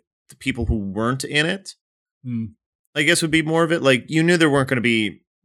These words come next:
Speaker 1: too many heroes in, but, but, y-, you know, you're never sure who's going to be in those and who's not. Like, like, there was no Soldier seventy-six in there.
Speaker 2: Mm-hmm.
Speaker 1: You know, we know from what we've seen of Hanzo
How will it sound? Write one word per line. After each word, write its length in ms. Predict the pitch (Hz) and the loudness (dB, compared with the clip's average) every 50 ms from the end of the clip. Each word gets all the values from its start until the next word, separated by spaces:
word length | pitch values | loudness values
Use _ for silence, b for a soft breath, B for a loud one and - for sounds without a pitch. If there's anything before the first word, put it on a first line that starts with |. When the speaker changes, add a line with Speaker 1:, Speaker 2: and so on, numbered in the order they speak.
| 82 - - | -20 -12 -8
Speaker 1:
too 220 | - - 180 180 | -4 0 2 2
many 300 | 165 147 123 110 104 104 | 2 2 2 0 -2 -2
heroes 420 | 101 101 98 101 95 92 90 87 101 | -2 -2 -2 -2 -2 -4 -6 -6 -6
in, 320 | 95 92 92 95 92 92 | -6 -6 -6 -8 -10 -8
but, 280 | 92 104 107 92 - _ _ _ _ _ _ _ _ _ _ - | -6 -6 -6 -6 -10 _ _ _ _ _ _ _ _ _ _ -8
but, 120 | 123 113 | -8 -8
y-, 180 | - - 90 - - - | -8 -10 -14 -18 -14 -10
you 120 | 110 123 | -8 -6
know, 80 | 113 101 | -6 -4
you're 180 | 104 120 135 139 | -2 -2 0 0
never 240 | 156 165 147 165 | 0 0 2 0
sure 320 | 156 - - 156 147 143 135 | 0 2 2 4 4 4 2
who's 380 | 135 - 143 143 139 131 - | 0 0 -2 0 0 0 -2
going 280 | 117 - 127 123 120 117 | -2 -2 -2 -2 -2 -2
to 100 | - 120 | -4 -6
be 200 | 98 101 107 107 | -6 -4 -2 -2
in 140 | 107 107 110 | -2 -2 -2
those 220 | 110 110 110 107 104 | -2 -2 -2 -2 -4
and 100 | 101 98 | -4 -6
who's 200 | 101 98 92 95 | -6 -6 -4 -4
not. 300 | 98 95 92 90 76 78 | -2 -2 -2 -2 -2 -2
Like, 260 | 101 101 104 101 - _ _ _ _ _ _ _ _ _ _ _ _ - | -2 -2 -2 -2 -6 _ _ _ _ _ _ _ _ _ _ _ _ -6
like, 260 | 104 110 95 - _ | -4 -4 -4 -6 _
there 80 | - 123 | -4 -2
was 140 | 123 117 110 | -2 0 2
no 120 | 131 131 | 4 4
Soldier 320 | 131 - 131 131 110 123 117 | 4 4 4 2 2 2 0
seventy-six 640 | - - 120 113 117 110 104 - 113 110 104 - 110 | 0 0 0 0 0 0 0 0 0 -2 0 -2 -2
in 100 | 104 104 | 0 0
there. 320 | 104 101 104 101 101 101 | 2 2 2 2 0 -2
Speaker 2:
Mm-hmm. 400 | 101 143 147 135 117 113 107 104 104 - _ _ - | -4 -4 -4 -4 -2 -2 -4 -4 -6 -10 _ _ -10
Speaker 1:
You 80 | 104 | -6
know, 280 | 107 107 107 98 90 87 85 95 92 92 76 64 | -2 -2 -2 -2 -4 -8 -12 -14 -12 -14 -12 -6
we 180 | 101 120 123 123 | -2 0 0 2
know 200 | 127 127 127 120 | 2 2 2 2
from 720 | - 127 123 120 117 117 117 113 113 107 110 104 101 90 - 90 95 | 2 2 2 2 2 0 -2 -2 -4 -4 -4 -6 -8 -8 -10 -8 -4
what 140 | 95 117 110 | -2 -2 0
we've 140 | 110 113 110 | 0 0 -2
seen 200 | - - 120 110 | 0 0 -2 -2
of 80 | 101 | -2
Hanzo 760 | - - 117 117 120 117 104 110 107 104 104 104 101 101 98 | -2 0 2 2 2 2 2 2 2 2 2 2 -2 -4 -6